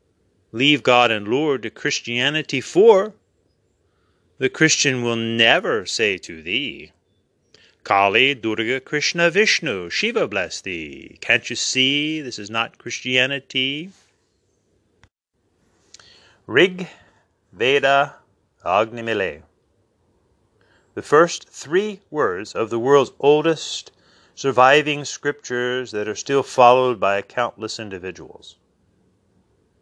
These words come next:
Rig, worship. Veda,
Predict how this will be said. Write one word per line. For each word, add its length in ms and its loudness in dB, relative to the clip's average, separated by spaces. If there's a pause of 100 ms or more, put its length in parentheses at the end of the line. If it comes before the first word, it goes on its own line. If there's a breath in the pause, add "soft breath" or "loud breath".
(500)
Rig, 460 -2 (1300)
worship. 500 -4 (880)
Veda, 560 2